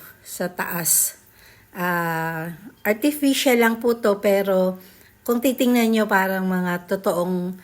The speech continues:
gulay kasi malalambot to. Ayan. Yung iba parang malutong pa nga. At may talong na artificial din. Ayan, nakakita ko ng mga sombrero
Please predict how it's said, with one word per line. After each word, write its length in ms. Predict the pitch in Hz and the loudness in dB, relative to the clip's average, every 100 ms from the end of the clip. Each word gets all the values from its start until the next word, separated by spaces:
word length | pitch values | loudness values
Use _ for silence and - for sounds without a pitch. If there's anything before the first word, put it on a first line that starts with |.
| - - | -20 -16
gulay 640 | - 180 196 185 175 170 - - | -6 0 2 2 0 -2 -10 -6
kasi 240 | 196 214 | -2 0
malalambot 720 | 196 190 185 190 185 180 180 | 0 0 2 2 0 -2 -4
to. 240 | 165 156 165 - _ _ _ - - _ _ | -4 -6 -8 -18 _ _ _ -20 -20 _ _
Ayan. 400 | - 180 170 180 190 - - - - | -10 -8 -6 -8 -12 -16 -20 -20 -10
Yung 160 | 214 220 208 | -4 -2 0
iba 160 | 202 | 0
parang 320 | 202 185 190 | 2 2 2
malutong 560 | 190 180 185 185 190 185 | 0 0 0 0 -2 -4
pa 160 | 185 165 | -6 -6
nga. 180 | 165 - - _ | -6 -10 -16 _
At 240 | 208 226 226 | -2 -2 -2
may 160 | 208 | -2
talong 800 | 196 202 214 208 196 196 196 208 202 - _ 202 | -2 -2 0 2 2 2 0 -4 -8 -18 _ -10
na 80 | |
artificial 800 | 180 180 202 208 190 - 196 175 170 | -10 -8 -8 -6 -6 -4 -4 -4 -4
din. 280 | 170 165 175 - - - _ _ _ _ _ _ _ _ _ - | -4 -4 -8 -14 -20 -20 _ _ _ _ _ _ _ _ _ -4
Ayan, 320 | 214 226 269 | 2 4 4
nakakita 640 | 277 240 240 226 214 214 | 2 0 0 0 2 2
ko 80 | 214 | 2
ng 80 | 214 | 2
mga 240 | 208 202 | 2 2
sombrero 560 | 202 220 208 202 180 | 2 0 2 4 6